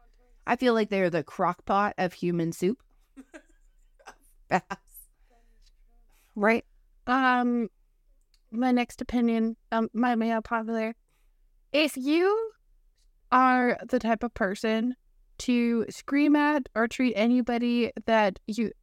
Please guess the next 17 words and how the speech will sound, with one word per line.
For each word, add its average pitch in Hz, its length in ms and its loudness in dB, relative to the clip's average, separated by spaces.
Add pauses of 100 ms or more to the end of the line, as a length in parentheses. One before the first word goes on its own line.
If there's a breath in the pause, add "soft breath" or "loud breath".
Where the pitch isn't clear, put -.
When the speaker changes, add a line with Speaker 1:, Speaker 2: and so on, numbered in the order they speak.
Speaker 2:
is 220 220 0
providing 226 520 0
you 226 140 0
a 220 60 -2
service 214 460 -4 (140)
like 220 220 -2
shit, - 380 -2 (1160)
you 277 220 4
are 523 240 2
not 330 260 2
allowed 277 360 2
to 262 100 -2
bitch 208 280 -2
at 226 140 0
work. 247 420 -2 (3250)
Speaker 1:
Okay. 196 420 0 (1000)
Speaker 2:
So, 247 520 4